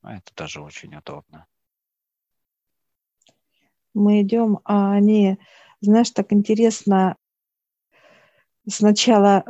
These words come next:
Speaker 2: примагнитились, потом раз, и как растворились, знаешь,
Speaker 1: И
Speaker 2: как будто
Speaker 1: впитываются, да.
Speaker 2: растая-, впитываются, как вот именно как вода. И вот мы щас проходим с тобой лаби-, вот этот лабиринт. Он,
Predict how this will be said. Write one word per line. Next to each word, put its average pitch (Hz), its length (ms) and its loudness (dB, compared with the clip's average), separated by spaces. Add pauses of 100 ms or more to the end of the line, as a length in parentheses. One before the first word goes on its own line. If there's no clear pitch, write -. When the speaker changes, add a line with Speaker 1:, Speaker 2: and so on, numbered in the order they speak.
(140)
Speaker 2:
примагнитились, 226 760 -2
потом 214 340 -2
раз, 262 400 0
и 208 240 -4
как - 440 -8 (100)
растворились, 214 800 0
знаешь, 226 220 -2
Speaker 1:
И - 20 -16
Speaker 2:
как 196 160 -12
будто - 0 -
Speaker 1:
впитываются, 208 720 -4
да. - 0 -
Speaker 2:
растая-, 214 260 0
впитываются, 196 640 -4
как - 320 -6 (460)
вот 208 300 -2
именно 208 300 2
как 208 300 -8
вода. 202 600 0 (1080)
И 208 80 -4
вот 202 160 -4
мы 208 100 0
щас 202 200 -10
проходим 220 580 -2
с 208 80 -6
тобой 202 320 -4
лаби-, 196 360 -4
вот 208 240 -8
этот - 200 -12
лабиринт. 233 480 0
Он, 214 320 -2